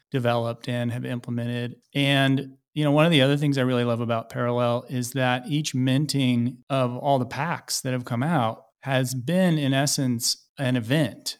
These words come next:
not only in terms of people's excitement to collect the cards, but also from a visual standpoint. You know, you guys really set the bar high in terms of a mint reveal. What inspired that?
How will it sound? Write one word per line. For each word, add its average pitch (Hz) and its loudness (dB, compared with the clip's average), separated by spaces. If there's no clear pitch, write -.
not 147 0
only 131 2
in 123 0
terms 123 0
of 113 -4
people's 123 -6
excitement 120 -2
to 120 -12
collect 117 -8
the - -16
cards, 120 -4
but 131 0
also 127 0
from 127 -2
a 117 -2
visual 143 0
standpoint. 117 -8
You 127 -10
know, 120 -4
you 123 -4
guys 127 -4
really 131 -4
set 131 -6
the 127 -10
bar 117 -2
high 120 -2
in 117 -4
terms 113 -6
of 117 -6
a 113 -4
mint 117 -4
reveal. 117 -6
What 135 0
inspired 120 -4
that? 101 -16